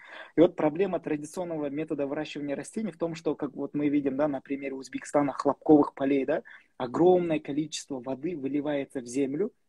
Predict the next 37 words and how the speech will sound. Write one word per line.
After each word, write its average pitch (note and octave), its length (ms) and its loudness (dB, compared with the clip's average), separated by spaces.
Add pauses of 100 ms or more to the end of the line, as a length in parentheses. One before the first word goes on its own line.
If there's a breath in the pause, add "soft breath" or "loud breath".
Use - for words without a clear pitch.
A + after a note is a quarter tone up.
уходит D3 500 0
в A#2+ 120 -18
грунт E3+ 360 -2 (800)
и D3+ 80 -4
теряется. F#3 680 -2 (280 soft breath)
То F3+ 140 2
же F3 100 -2
самое F#3+ 360 -4
с - 60 -12
солями. D#3+ 520 0 (140 soft breath)
Эти D#3 240 -2
соля, E3 420 -2 (280 soft breath)
соли, F3+ 340 0
которыми C#3 440 -6
поливают C#3 600 -2
растения, F3 540 -2
да, C#3+ 140 -2
это C3+ 180 -6
минералы, C#3 640 -2 (200)
они D3 500 -6
в C#3 100 -8
земле C#3+ 640 2
оседают, D3 680 0 (340 loud breath)
и F#3 200 -2 (420)
почва G3+ 320 2
засоляется, E3 680 0
и C#3+ 80 0
она D3+ 200 -2
не D#3 200 -2
приспособлена D#3+ 720 -4
к - 60 -12
тому, D3+ 180 -4
чтобы C#3 260 -4
дальше D#3 380 0
на C#3+ 80 -2
ней C#3+ 140 -2
выращивать. D3 500 -6